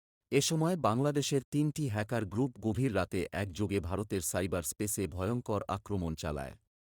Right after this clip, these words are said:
ভারতের ইতিহাসে এটাই ছিল সবচেয়ে বড় সাইবার হামলা, যে সময় বাংলাদেশি হ্যাকাররা প্রায় বিশ হাজার ভারতীয় গুরুত্বপূর্ণ ওয়েবসাইট হ্যাক করে বাংলাদেশে সাইবার হামলার ভয়ে প্রায় দশ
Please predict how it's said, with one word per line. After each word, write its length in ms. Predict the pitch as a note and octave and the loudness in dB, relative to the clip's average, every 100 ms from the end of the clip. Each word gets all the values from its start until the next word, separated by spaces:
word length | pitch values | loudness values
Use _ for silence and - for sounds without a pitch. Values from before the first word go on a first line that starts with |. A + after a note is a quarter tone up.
| _ _ _ _ _ _ - | _ _ _ _ _ _ -10
ভারতের 460 | G2 B2+ E3 F#3+ F3+ | 0 0 2 0 0
ইতিহাসে 520 | C3+ D#3+ C#3+ C#3 - A#2+ | -2 0 0 0 0 0
এটাই 300 | G#2+ B2 B2+ | 0 0 0
ছিল 280 | - G#2+ G2 | 0 0 0
সবচেয়ে 520 | - C3+ - D#3+ A#2 | -2 -6 -4 -2 2
বড় 260 | F#2+ A#2 | 2 4
সাইবার 460 | D#3+ C3 A#2 A2 G#2 | 2 0 0 0 -2
হামলা, 380 | F2+ G2 A#2+ G#2+ | 0 0 2 0
যে 120 | G#2 | -2
সময় 360 | - G2 F2+ F#2+ | -2 0 0 0
বাংলাদেশি 600 | F2+ G#2 A2 A#2 - A#2 | -2 0 -2 -2 -2 -4
হ্যাকাররা 420 | G2 A2 F#2+ D#2 | -4 -2 -2 -2
প্রায় 280 | - F2 D#2+ | -2 -2 -2
বিশ 300 | D2+ C#3 - | -2 -6 -6
হাজার 320 | G#2 G#2 G#2 | -4 -2 -2
ভারতীয় 460 | F2 F#2+ G#2+ A2 G2+ | -2 -2 -4 -2 -2
গুরুত্বপূর্ণ 640 | E2 G2+ A2 A#2 - G2+ G2 | 0 -4 -4 -6 -4 -2 -2
ওয়েবসাইট 600 | E2+ F#2 - F2+ F2 - | -2 -2 -2 -2 -4 -6
হ্যাক 160 | F#2+ G2 | -8 -4
করে 220 | - F2 | -4 -2
বাংলাদেশে 640 | D#2+ F2 F#2 F#2+ G2+ - G2+ | -2 -2 -2 -2 -2 -4 -4
সাইবার 420 | - F2 F2 D#2 | -2 -2 -4 -6
হামলার 440 | - F#2 F#2+ F#2 | -4 -4 -2 -2
ভয়ে 340 | D#2 F2 D#2+ C#2 - | -4 -4 -4 -6 -4
প্রায় 220 | F2 D#2+ | -2 0
দশ 220 | C#2 F2+ | 0 -2